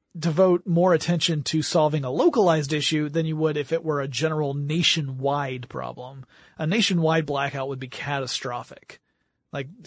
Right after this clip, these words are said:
you wanna talk about post-apocalyptic. Sure, you, you might argue that it's not an apocalypse, but a,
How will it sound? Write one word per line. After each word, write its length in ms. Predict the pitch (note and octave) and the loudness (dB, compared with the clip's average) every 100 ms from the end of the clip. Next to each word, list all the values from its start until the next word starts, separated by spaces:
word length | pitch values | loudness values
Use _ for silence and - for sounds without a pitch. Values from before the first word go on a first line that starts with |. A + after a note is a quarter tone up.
| - F3+ | -10 -2
you 200 | E3 F3 | 2 4
wanna 180 | G#3 | 4
talk 160 | F3 E3 | 4 0
about 200 | D#3 C#3+ | 0 0
post-apocalyptic. 840 | F3 E3+ E3+ D#3 D3+ D3 E3 C#3 - - - | 2 2 2 -2 0 2 0 0 -8 -18 -14
Sure, 360 | - G#3+ F3+ - - - | -2 4 4 2 -8 -8
you, 180 | C4+ - | -6 -6
you 240 | F#3 F#3 | 0 4
might 240 | F#3 G3+ - | 4 2 2
argue 360 | E3+ D3 D3+ | 2 4 0
that 140 | C#3+ C#3 | 0 -2
it's 140 | B2+ | 0
not 160 | F3 C#3+ | 0 0
an 100 | C3 | -4
apocalypse, 600 | B2 F3+ E3 C3+ A#2+ - | 2 2 2 -4 -4 -4
but 300 | D3+ C3 - _ _ _ _ _ _ _ _ _ _ - | -2 -2 -6 _ _ _ _ _ _ _ _ _ _ -10
a, 120 | A4 | -6